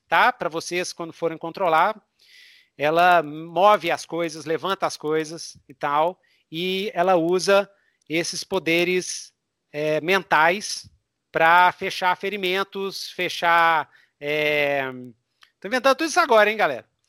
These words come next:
Pra fechar, é, s-, é, veia, sangue, entendeu? Então é tudo poder de telecinese, ela usa telecinese pra curar a galera, tá? Então o cara quebrou o braço, assim, ela tch, vai lá e zhum,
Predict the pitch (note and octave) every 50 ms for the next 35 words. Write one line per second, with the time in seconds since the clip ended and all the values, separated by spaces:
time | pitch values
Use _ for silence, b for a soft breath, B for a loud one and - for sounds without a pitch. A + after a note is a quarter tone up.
0 | b b b b _ _ _ _ D#3+ E3 E3 D#3+ - - F#3 E3 - - F3 F3
1 | F3 F3 F3 F3 E3+ E3 E3 D#3 D3+ D3 C#3 C3+ C3 B2+ B2 - - _ _ _
2 | _ _ _ _ C#3+ C#3+ D3 C#3+ - - - - G3+ E3 B2 D3 D#3+ E3+ E3+ D#3+
3 | D3+ D3 C3+ A2 A2+ C#3+ F#3 G#3+ G#3+ G#3 G3+ G#3 G3 F#3+ E3 - - - F3+ F#3
4 | G3 G3+ G3 G3 F#3 F#3 F#3 F#3 E3 E3+ E3+ F#3 A3 A#3+ A#3 A#3 A3+ - - G#3+
5 | G#3+ G#3+ G#3 G3+ - A#3+ A#3+ A3+ F#3+ A3 A3 F3 G3+ G#3+ G3 E3 - - G#3 G#3+
6 | A3 G#3 - - A3 F#3+ F#3 F#3 G3+ A3 G#3 G#3 G3+ G3+ A3 G#3+ A3+ - A3+ A3
7 | A#3 A3 - A3 G3 F#3+ F#3+ G3+ G#3+ G#3 - - G#3 - A3+ G#3 F#3+ F#3 F#3+ F#3+
8 | G3 F3+ D3 C#3 B2 A2+ A2 - _ _ C3+ D3+ F3+ G#3+ A3+ _ _ _ _ _
9 | _ _ _ _ _ _ _ _ _ _ _ E3+ F#3 - - G#3 A3 A3+ - A#3
10 | G#3+ E3+ G3 G#3+ G3 E3+ F3+ F3 F3+ G3 - - E3+ - - G3 G#3 G3 F3+ D#3+
11 | - - - - - - - - _ C3+ D3+ D#3 D3+ C#3+ D3+ D#3+ D#3+ D3 - -
12 | C3 A#2+ B2 B2 B2+ C3 C3+ C#3 C#3 C#3 C3+ C3+ B2